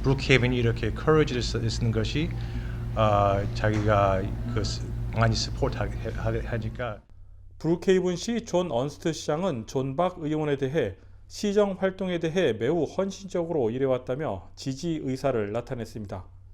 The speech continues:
Speaker 2: 또한 언스트 시장은 시가 발전하기 위해서는 지역 커뮤니티의 지지가 함께 필요하다고 덧붙였습니다. 한편 존 박 시의원 후원의 밤 행사는 오는 구월 십칠일 열릴 예정이며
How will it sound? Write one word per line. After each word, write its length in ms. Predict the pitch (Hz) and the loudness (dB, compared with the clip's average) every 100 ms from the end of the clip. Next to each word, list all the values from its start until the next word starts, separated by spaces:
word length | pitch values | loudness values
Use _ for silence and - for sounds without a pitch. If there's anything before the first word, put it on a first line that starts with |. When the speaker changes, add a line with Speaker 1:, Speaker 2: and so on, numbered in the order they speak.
| - - - - - | -20 -20 -20 -20 -6
Speaker 2:
또한 340 | 123 143 135 - | 2 2 2 -4
언스트 400 | 127 135 135 143 | -4 -4 -4 -6
시장은 420 | - 139 147 107 - - - | -2 -4 -4 -6 -10 -20 -20
시가 480 | - - 208 208 208 | -14 -4 0 4 2
발전하기 640 | 170 160 180 170 165 170 156 | 2 -2 -2 -2 -4 -4 -2
위해서는 500 | 156 175 170 107 104 | -4 -2 -2 -4 -10
지역 320 | - 139 165 165 | -6 0 0 0
커뮤니티의 800 | - 180 165 160 - 180 156 - | -6 -4 -6 -8 -6 -4 -4 -6
지지가 600 | 151 139 151 131 101 - | -8 -6 0 0 0 -6
함께 560 | - 180 180 185 131 | -6 -6 -4 0 0
필요하다고 680 | - - 165 156 127 107 104 | 0 0 0 2 0 0 -2
덧붙였습니다. 680 | 143 - 113 - 104 95 - - - - - - - - - - - | -4 -4 -8 -8 -14 -14 -18 -20 -20 -20 -20 -20 -20 -20 -20 -20 -8
한편 420 | 170 202 147 101 - - | -2 0 0 -4 -16 -4
존 260 | 147 147 | -2 2
박 180 | 165 190 | 4 2
시의원 840 | - - 202 190 156 165 185 151 | 0 -6 -4 -2 0 2 2 0
후원의 440 | 110 - 180 170 160 | -2 -2 0 2 2
밤 180 | 151 147 | 2 -2
행사는 460 | 147 156 143 98 - - - - | -4 -2 -2 -4 -10 -20 -16 -4
오는 360 | 120 170 180 | -2 0 -2
구월 340 | - 151 165 160 | -4 4 4 4
십칠일 580 | - - - 156 110 | -2 -14 0 0 0
열릴 380 | 117 123 147 185 | 0 0 0 0
예정이며 600 | 143 131 135 127 160 92 | 0 0 -4 -2 -4 -4